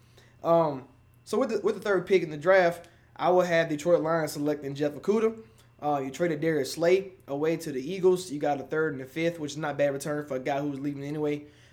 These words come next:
Um, you get a Jeff Okudah who I think can, you know,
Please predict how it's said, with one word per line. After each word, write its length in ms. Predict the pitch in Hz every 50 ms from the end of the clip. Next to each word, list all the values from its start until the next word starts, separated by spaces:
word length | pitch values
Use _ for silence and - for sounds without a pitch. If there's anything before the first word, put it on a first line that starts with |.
| - _ _ -
Um, 320 | 131 139 131 123 123 123
you 100 | 131 156
get 180 | 175 247 262 202
a 20 | 170
Jeff 240 | 190 196 185 170
Okudah 240 | - 202 202 185 185
who 100 | 180 180 165
I 100 | 165 165
think 340 | - - 180 180 170 165
can, 300 | - 170 156 151 139 123 - - - _ _ _ _ _ _ _ _ _ _ _ _ _ _ _ _ -
you 80 | - 160
know, 260 | 151 139 127 - -